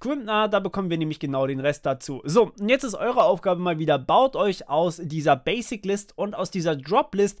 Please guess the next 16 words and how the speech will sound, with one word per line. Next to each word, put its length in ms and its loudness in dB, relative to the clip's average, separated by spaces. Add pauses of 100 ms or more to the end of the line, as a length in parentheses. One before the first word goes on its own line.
(300)
eine 300 2
Funktion. 720 -4
Das 140 -2
ist 100 -6
jetzt 160 -6
eine 80 -6
tatsächliche 540 -4
Übung 420 -4
hier, 400 -4
also 180 -8
eine 140 -6
richtige 320 -6
Übung, 260 -8
eine 300 -4
Funktion, 600 -6 (400)
die 360 0